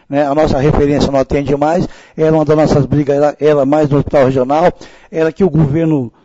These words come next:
também do estado, eh, reconhecesse que nós temos um I C S, I C S verde, que é de trezentos mil reais aqui por ano, pro município que, que preserva aqui a Amazônia, o estado de São Paulo. Eu acho uma covardia com o nosso município,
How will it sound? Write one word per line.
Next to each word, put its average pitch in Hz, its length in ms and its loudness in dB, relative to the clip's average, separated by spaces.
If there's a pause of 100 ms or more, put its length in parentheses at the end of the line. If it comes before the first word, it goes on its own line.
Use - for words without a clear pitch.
também 147 320 -4
do 139 80 -4
estado, 147 520 0 (340)
eh, 143 600 -2 (320)
reconhecesse 165 880 -2
que - 280 -18
nós 151 140 0
temos 160 260 -2
um 156 60 0
I 151 160 0
C 151 160 0
S, 147 460 0
I 147 180 2
C 151 180 2
S 147 300 0
verde, 143 640 0 (260)
que - 120 -2
é 151 40 0
de 147 100 -4
trezentos 160 420 0
mil 151 180 2
reais 147 320 2
aqui 139 220 -2
por 143 240 -6
ano, 151 200 0 (220)
pro - 120 -4
município 160 580 0
que, 156 240 -4 (280)
que 160 120 -4
preserva 151 560 0
aqui 151 180 -2
a 143 60 2
Amazônia, 147 420 2
o - 20 4
estado 156 240 0
de 127 80 -10
São 143 140 0
Paulo. 151 360 2 (200)
Eu 147 200 -4
acho - 180 -4
uma 135 140 -4
covardia 143 800 0
com 139 100 -6
o 139 40 0
nosso 143 240 2
município, 131 500 -6